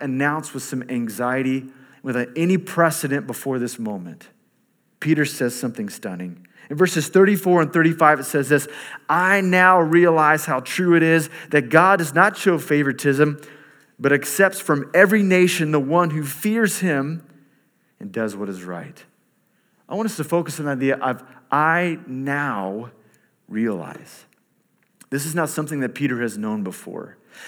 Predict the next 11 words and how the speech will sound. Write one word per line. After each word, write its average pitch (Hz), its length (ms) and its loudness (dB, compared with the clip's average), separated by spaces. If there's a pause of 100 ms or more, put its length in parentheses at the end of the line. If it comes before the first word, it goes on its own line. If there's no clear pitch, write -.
(140)
We 185 160 2
use 185 380 2
that - 440 4
term 170 460 0
now 170 380 2
to, 147 320 -2 (360)
to 156 300 -2
represent, 180 520 0
like, 156 160 0
a 143 40 2
lineage 135 800 2